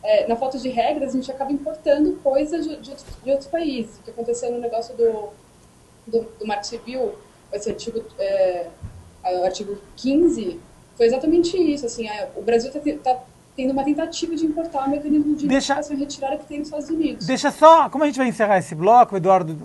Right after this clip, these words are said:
Speaker 2: não volta no próximo bloco, eu queria o Eduardo pra finalizar aí. Vinte segundos, Eduardo.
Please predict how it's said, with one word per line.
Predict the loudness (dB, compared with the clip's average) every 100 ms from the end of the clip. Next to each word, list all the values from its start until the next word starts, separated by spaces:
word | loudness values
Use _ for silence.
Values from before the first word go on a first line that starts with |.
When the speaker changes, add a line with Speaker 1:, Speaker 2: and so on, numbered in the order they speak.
| -8
Speaker 2:
não | -4
volta | 2 2 2
no |
próximo | -4 -6 -4
bloco, | 0 0
eu | -2
queria | 0 2
o |
Eduardo | 6 6 6
pra | 0
finalizar | -2 0 2 0 4 4 4
aí. | 0
Vinte | -6 -6
segundos, | -6 -4 -4
Eduardo. | -4 -2 -2 -2 -10